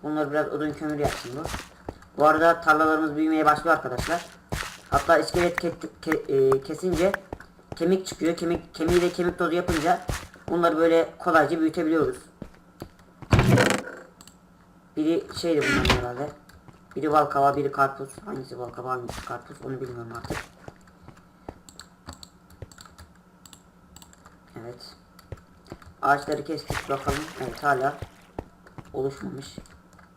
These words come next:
Ne beklerim arkadaşlar. Bayağı bir zaman alacaktır yani.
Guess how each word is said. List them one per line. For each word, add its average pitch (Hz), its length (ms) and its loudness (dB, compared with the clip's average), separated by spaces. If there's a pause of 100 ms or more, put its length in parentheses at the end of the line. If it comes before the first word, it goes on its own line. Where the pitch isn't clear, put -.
(1600)
Ne 160 160 -2
beklerim 175 320 2
arkadaşlar. 156 440 2
Bayağı 147 220 8
bir 135 60 -4
zaman 147 200 0
alacaktır 143 460 0
yani. 117 200 -12